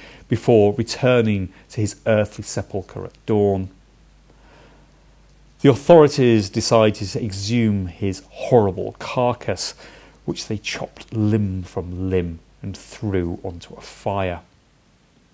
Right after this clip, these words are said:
Although the commotion caused by the restless corpse ceased,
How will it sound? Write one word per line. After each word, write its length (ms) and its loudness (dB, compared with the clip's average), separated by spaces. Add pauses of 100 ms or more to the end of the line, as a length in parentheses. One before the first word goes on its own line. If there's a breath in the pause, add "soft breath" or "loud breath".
(240)
Although 500 10
the 120 2
commotion 640 0
caused 540 2
by 180 4
the 140 0
restless 640 -6
corpse 560 -2
ceased, 520 -2